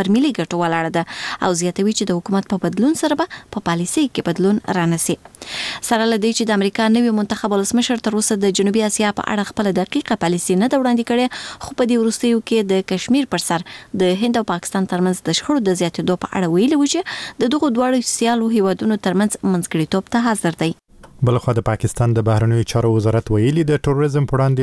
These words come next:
Speaker 2: د ښې مبارزې او نورو سیمه ییزو مسایلو لپاره ضروري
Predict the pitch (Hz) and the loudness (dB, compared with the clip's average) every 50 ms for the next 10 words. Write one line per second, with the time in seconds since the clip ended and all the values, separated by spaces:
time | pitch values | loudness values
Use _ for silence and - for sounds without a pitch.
0 | 123 120 120 - - 135 127 123 120 110 110 107 107 95 104 135 147 139 - - | 0 0 0 0 0 0 2 2 2 2 2 0 0 0 0 0 0 0 -4 -8
1 | - - - - - 120 123 127 135 143 147 143 143 - - 135 127 120 123 131 | -20 -16 -6 -2 0 2 2 4 2 2 2 2 0 0 0 0 0 2 2 2
2 | 131 123 127 123 123 113 - - 127 123 123 120 120 - - 151 151 131 110 101 | 2 0 0 2 0 0 0 0 0 2 2 2 0 0 0 0 2 2 0 0
3 | 95 110 107 107 107 127 | 2 2 2 2 2 2